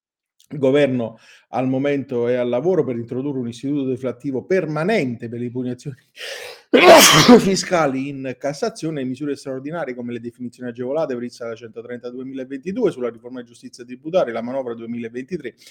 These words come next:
non hanno prodotto i tagli auspicati. La Suprema Corte resta bersaglio di circa diecimila ricorsi su base annua che si sommano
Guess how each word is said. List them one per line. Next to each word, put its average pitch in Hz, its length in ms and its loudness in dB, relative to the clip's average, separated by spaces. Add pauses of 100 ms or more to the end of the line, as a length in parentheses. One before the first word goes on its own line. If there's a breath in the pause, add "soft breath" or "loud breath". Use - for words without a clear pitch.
(260 loud breath)
non 196 160 4
hanno 226 220 8
prodotto 175 400 8
i 147 40 6
tagli 147 200 6
auspicati. 127 600 -4
La 107 80 -18
Suprema 113 420 -14
Corte 202 380 4
resta 156 300 2
bersaglio 139 540 0
di 123 100 -10
circa 123 320 -6
diecimila 147 560 -2
ricorsi 131 460 -4
su 120 120 -14
base 117 300 -4
annua 139 360 -6
che 120 100 -16
si 117 100 -16
sommano 123 500 -10